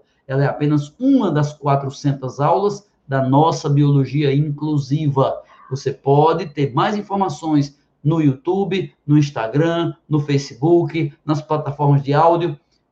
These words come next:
ou embaixo desse vídeo, na descrição dele do YouTube. Acesse, porque tem lá a aula zero, orientação geral sobre o nosso curso,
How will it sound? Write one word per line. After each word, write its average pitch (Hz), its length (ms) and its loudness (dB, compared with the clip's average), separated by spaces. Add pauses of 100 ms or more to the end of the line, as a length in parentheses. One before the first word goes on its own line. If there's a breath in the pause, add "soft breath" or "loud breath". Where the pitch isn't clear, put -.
(140)
ou 147 160 -2
embaixo 156 600 0
desse 175 340 -4
vídeo, 190 340 -4
na 180 80 -6
descrição 156 600 -2
dele 143 220 4
do 139 120 2
YouTube. 190 640 0 (220 loud breath)
Acesse, 151 640 -2
porque 143 200 -4
tem 156 240 -4
lá 139 200 2 (120)
a 127 140 0
aula 180 480 0
zero, 135 680 0 (280)
orientação 160 720 0
geral 139 360 0
sobre 143 300 -2
o 131 40 0
nosso 185 300 -4
curso, 180 420 -4